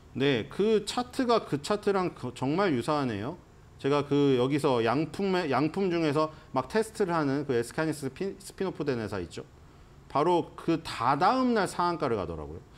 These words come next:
지금 에이엘티도 정말 비슷하죠. 상장하고 나서 바닥을 긴 다음에 이게 주봉에서 지금 쌍바닥을 만든 상태고요. 월봉은 아직 이동평균선이 안 생겼죠.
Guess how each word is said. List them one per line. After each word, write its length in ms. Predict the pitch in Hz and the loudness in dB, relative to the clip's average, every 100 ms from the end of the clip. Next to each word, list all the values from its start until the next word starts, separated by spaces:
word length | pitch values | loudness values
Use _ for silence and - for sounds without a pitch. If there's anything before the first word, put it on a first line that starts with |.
| - - - | -20 -20 -16
지금 320 | - 180 220 151 | -6 0 4 6
에이엘티도 880 | 160 233 247 233 240 202 208 147 - | 6 6 6 4 2 2 2 2 -8
정말 340 | - 147 214 - | 0 4 4 2
비슷하죠. 580 | 131 - 143 101 101 - - - | -2 0 0 2 -2 -6 -20 -20
상장하고 600 | - 208 220 233 226 208 185 | -6 0 4 6 6 4 4
나서 560 | 160 147 180 214 233 - - - - - | 4 2 2 2 -2 -12 -20 -20 -20 -2
바닥을 400 | 147 175 185 180 | 2 4 2 2
긴 260 | 147 151 | 0 4
다음에 640 | 156 151 143 143 180 220 - - - | 4 4 4 2 0 -2 -8 -20 -12
이게 240 | 139 156 160 | -4 -2 -2
주봉에서 720 | - 147 151 190 185 156 143 | -4 -4 2 2 2 2 2
지금 200 | 143 135 | 2 0
쌍바닥을 580 | 180 196 208 196 180 135 | 0 0 4 4 4 2
만든 280 | 117 131 | 2 2
상태고요. 540 | 139 139 151 117 110 147 - - - | 0 0 0 2 -2 -4 -12 -20 -8
월봉은 520 | 117 143 165 196 196 175 | 0 2 4 2 4 4
아직 340 | 135 151 139 | 2 0 -2
이동평균선이 720 | 143 135 175 190 190 180 165 | -2 0 0 0 0 0 0
안 160 | 117 120 | 0 0
생겼죠. 500 | 151 147 113 90 82 | 0 0 -2 -4 -10